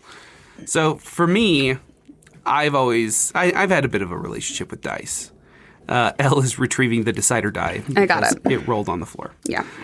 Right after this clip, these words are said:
Speaker 1: Um, my dad's game at the casino was always craps.
Speaker 2: Mm, mm-hmm.
Speaker 1: Uh, Elle's is blackjack. My dad's was craps. It's one of the oldest dice games in existence. And we're gonna talk about where it comes from.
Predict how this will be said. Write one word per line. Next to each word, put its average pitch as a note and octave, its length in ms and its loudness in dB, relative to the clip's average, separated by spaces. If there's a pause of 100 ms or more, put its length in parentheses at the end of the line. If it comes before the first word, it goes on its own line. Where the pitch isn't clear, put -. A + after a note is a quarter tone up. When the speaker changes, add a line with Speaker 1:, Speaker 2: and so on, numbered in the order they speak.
(120)
Speaker 1:
Um, B2+ 840 2 (380)
my D3 180 2
dad's D3 480 2
game C3 300 4
at - 100 -4
the A2+ 60 -6
casino G#2+ 600 0
was F#2+ 220 -4
always F#2+ 320 0
craps. - 760 -2 (120)
Speaker 2:
Mm, F#3 420 0
mm-hmm. F3+ 480 4 (180)
Speaker 1:
Uh, F#2+ 360 0
Elle's C3+ 260 2
is B2 100 -2
blackjack. D#2+ 580 -6
My F2 100 -8
dad's G2+ 560 -2
was F2+ 140 -6
craps. - 800 -6 (520)
It's C#3+ 200 2
one F3 120 4
of E3+ 100 4
the D#3+ 140 4
oldest C3+ 440 2
dice A2+ 260 2
games G#2 340 2
in F#2 80 -4
existence. - 520 -6
And G#2 100 -4
we're D#3+ 80 2
gonna F3+ 180 4
talk C3 280 2
about G2+ 260 0
where G#2+ 340 0
it - 100 -8
comes E2+ 260 -4
from. - 340 -8